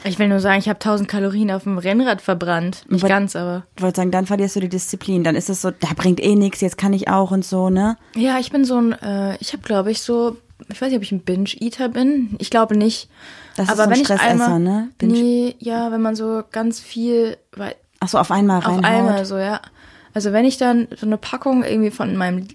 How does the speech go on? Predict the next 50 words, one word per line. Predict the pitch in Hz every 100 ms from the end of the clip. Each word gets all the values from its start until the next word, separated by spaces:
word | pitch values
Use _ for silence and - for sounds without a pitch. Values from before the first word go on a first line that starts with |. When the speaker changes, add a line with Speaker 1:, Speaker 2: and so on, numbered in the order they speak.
| _
Speaker 1:
Lieblingssüßigkeiten | 202 - 202 - 202 - 185 185 175 -
aufmache, | - 202 233 233 262 254
dann | 220
hab | 208
ich | 226
die | -
aber | 202 208
auch, | 208 202 214 - _ -
nee, | 196
ich | 196
esse | 220 220
die |
nicht | 226 226
an | 208
einem | 190 196
Tag. | - 202 180 - 151 143
Aber | 196 185
ich |
Speaker 2:
Natürlich, | 147 139 - -
kommt | 165 156
drauf | 156
an, | 160 151
was | 160 190
schon, | - 156 139
oder? | 127 135 180 240 - _ _
Speaker 1:
Ja, | 196 190
kommt, | - 220 214
also | 202 196
so | 190
eine | 185
Tüte | 190 196 190 190
Haribo | 202 208 180 180
oder | 180
so, | 180 180
ne? | 190 233 -
Also, | 190 185
Speaker 2:
Ja. | 180 - - - - -
Speaker 1:
aber | 185 190
so | 185
hier | 185 202
diese | 190 185
Jumbos, | 175 190 202 220 -
das | 202
sind |
immer | 196 185
die |
Speaker 2:
Ja, | 180
die | -
Speaker 1:
Lieblingssüßigkeiten, | 139 143 143 147 147
Speaker 2:
nicht. | 147 -